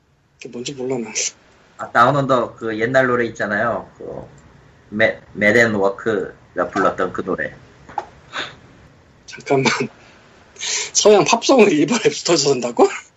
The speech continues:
Speaker 2: 왜 팔어? 심지어 카펜터즈 골든 앨범은 일본어로 적혀 있어, 제목이.
Speaker 1: 하, 도-, 도대체. <laughs> 당연히 일본 앱스토어에서 사니까 일본 거 산다는 줄 알았는데 이건 뭐야, 씨.
Speaker 2: 아, 물론 일본 거를 샀습니다. 근데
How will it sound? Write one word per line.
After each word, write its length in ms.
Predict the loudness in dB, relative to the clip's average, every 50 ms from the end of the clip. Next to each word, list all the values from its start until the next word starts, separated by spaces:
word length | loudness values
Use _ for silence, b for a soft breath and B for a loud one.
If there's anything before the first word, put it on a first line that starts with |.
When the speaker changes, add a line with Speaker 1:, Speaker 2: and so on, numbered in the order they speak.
| _ _ _ _ _ _ _ _ _ _ _ _
Speaker 2:
왜 220 | -2 0 0 0 0
팔어? 560 | 2 4 6 6 8 8 6 6 2 0 -6 -12
심지어 380 | -14 -12 -10 -2 0 0 2
카펜터즈 560 | 4 2 2 2 0 -2 -2 -4 -4 -4 -4 -4
골든 320 | -2 -2 -2 0 0 2
앨범은 400 | 2 2 2 2 0 -2 -2 -2
일본어로 460 | -2 -2 -2 -2 -2 2 2 2 2
적혀 240 | 2 0 -2 -2 -4
있어, 280 | -6 -4 -2 -2 -2 -2
제목이. 520 | -2 -4 -4 -6 -8 -8 -8 -8 -8 -10 -12 _ _ _ _ _ _ B B B B B B B B B B B B B B _ _ _ _ _ _ _ _ _ _ _ _ _ _ _ -4
Speaker 1:
하, 1160 | -2 0 0 0 0 -2 -4 -6 -8 -10 -12 -16 -18 -20 _ _ _ _ _ _ _ _ _
도-, 80 | -20 -20 _ _ -18 -12
도대체. 380 | -6 -4 -2 0 0 0 0 0 -4 -6
<laughs> 1160 | -8 -10 -10 -4 -2 -2 -2 -2 -6 _ -12 -12 -12 -12 -12 -18 -20 -10 -4 0 2 2 2 0
당연히 360 | -2 0 4 4 4 4 2
일본 680 | 0 -2 -4 -4 -2 -2 -2 0 0 -2 -2 -2 -4 -8 -8
앱스토어에서 460 | -8 -8 -8 0 2 4 4 4 2 -2
사니까 200 | -2 0 0 0
일본 400 | 0 0 -4 2 4 4 4 6
거 80 | 4 0
산다는 440 | 0 0 -2 0 0 0 0 0 0
줄 100 | 0 -2
알았는데 260 | -2 -2 -4 -8 -10 -12
이건 260 | -14 -12 -12 -14 -16 -14
뭐야, 240 | -12 -8 -8 -8 -8 -8
씨. 220 | -8 -8 -8 -8 -8
Speaker 2:
아, 100 | -8 -6
물론 340 | 0 2 4 6 6 4 4
일본 280 | 2 2 0 0 0
거를 220 | 2 2 2 2 2
샀습니다. 800 | 0 -4 -6 -6 -8 -10 -8 -2 2 4 4 4 4 2 0 -4
근데 480 | -8 -6 -2 -2 0 0 -2 -4 -8